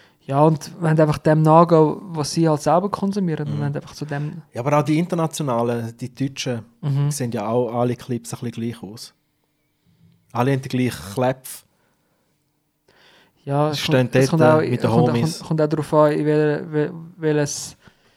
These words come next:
Speaker 1: welches Subgenre du konsumierst. Wenn jetzt halt das Sch-, Street Rap, dann safe,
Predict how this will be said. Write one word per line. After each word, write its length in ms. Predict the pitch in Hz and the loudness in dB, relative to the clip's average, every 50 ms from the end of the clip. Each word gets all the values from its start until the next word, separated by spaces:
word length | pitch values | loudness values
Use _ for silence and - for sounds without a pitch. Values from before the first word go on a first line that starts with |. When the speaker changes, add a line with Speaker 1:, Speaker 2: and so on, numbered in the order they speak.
| _ _ _ _ - | _ _ _ _ -8
Speaker 1:
welches 280 | 151 147 151 143 - - | -6 -6 -6 -6 -6 -4
Subgenre 600 | 151 151 - - - - 175 160 160 156 156 156 | -4 -4 -4 -6 -8 -4 -2 -2 -2 -2 -2 -4
du 80 | 156 156 | -6 -8
konsumierst. 600 | - - - 160 151 151 156 151 151 156 143 147 | -10 -6 -6 -6 -6 -4 -6 -8 -6 -6 -8 -6
Wenn 160 | 147 147 147 | -4 -2 -2
jetzt 160 | 147 139 - 147 | -2 -4 -2 -4
halt 160 | 143 143 - | -4 -4 -6
das 100 | 143 - | -8 -8
Sch-, 140 | - - 226 220 190 170 | -8 -8 -8 -12 -16 -14
Street 480 | - - - - 160 160 175 180 - | -16 -14 -8 -2 0 0 0 0 2
Rap, 400 | 170 160 160 160 160 _ - _ | 2 2 2 2 0 _ -20 _
dann 220 | - 143 139 139 135 | -6 -4 -4 -4 -4
safe, 440 | - - - 151 147 160 170 180 | -6 -4 0 2 4 4 4 4